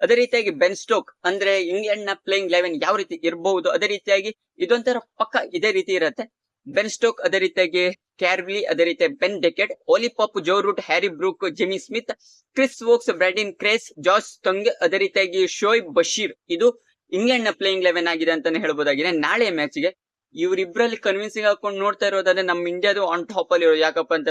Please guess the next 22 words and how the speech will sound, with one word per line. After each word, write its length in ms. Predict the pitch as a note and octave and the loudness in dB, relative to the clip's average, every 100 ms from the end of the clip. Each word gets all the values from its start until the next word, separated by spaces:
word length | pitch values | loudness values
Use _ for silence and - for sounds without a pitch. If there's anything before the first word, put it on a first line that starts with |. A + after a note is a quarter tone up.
| D3+ | -2
ಸದ್ಯದ 300 | D3+ D3 E3 D3+ | -4 -2 -2 -2
ಫಾರ್ಮ್, 300 | D#3 D#3 D#3+ | 0 0 -2
ಅದೇ 120 | D3 D3+ | -2 -4
ರೀತಿ 140 | D3+ D3 C3+ - _ - | -2 -2 -2 -8 _ -4
ಮೇನ್ 200 | E3+ G#3 | -2 -2
ಹಾಕೊಂಡು 320 | G3+ G#3 G3+ F#3+ E3 | -4 -6 -8 -6 -4
ಇಂಗ್ಲೆಂಡ್ 340 | G3 B3 A#3 | 0 0 2
ಅಲ್ಲಿ 120 | G#3 F3 | 0 -2
ಆಗ್ತಿರೋದ್ರಿಂದ 460 | - D#3 C3+ C#3 C3+ | -2 -2 -2 -4 -2
ಯಾವ 80 | D3+ G#3 | -2 -2
ರೀತಿ 140 | A#3 E3 | -6 -6
ಪರ್ಫಾರ್ಮೆನ್ಸ್ 420 | D3+ G3+ G#3+ G3+ | -6 -6 -6 -4
ಮಾಡ್ತಾರೋ 280 | G3 F#3+ F#3 D#3+ | -4 0 2 2
ಅದು 140 | D#3 C#3+ | 0 -2
dependent 340 | D#3+ G3+ G3+ F#3+ | -2 0 0 -2
on 60 | F#3+ - D3+ | -4 0 0
ಆ 20 | F3 - | 0 0
ಪರ್ಫಾರ್ಮೆನ್ಸ್, 480 | D#3+ G#3+ G#3+ G3+ E3 - _ _ - - | 0 0 -2 -4 -8 -16 _ _ -20 -8
ಪಿಚ್ 240 | - - B3 | -8 -4 -4
ಗೆ 80 | G3+ | 0
ಯಾವ 100 | F#3+ G3+ | 0 0
ರೀತಿ 140 | - | -4